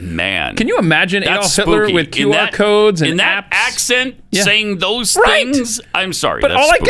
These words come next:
Speaker 1: spooky.
Speaker 2: think about was, like, if Hitler had a smartphone,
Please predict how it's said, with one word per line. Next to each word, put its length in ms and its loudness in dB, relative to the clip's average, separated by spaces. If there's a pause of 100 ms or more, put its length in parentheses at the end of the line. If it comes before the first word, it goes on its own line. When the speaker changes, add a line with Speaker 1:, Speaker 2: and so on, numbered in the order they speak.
Speaker 1:
spooky. 80 2
Speaker 2:
think 160 2
about 220 2
was, 180 2
like, 140 0
if 120 -2
Hitler 300 2
had 180 2
a 40 2
smartphone, 720 -2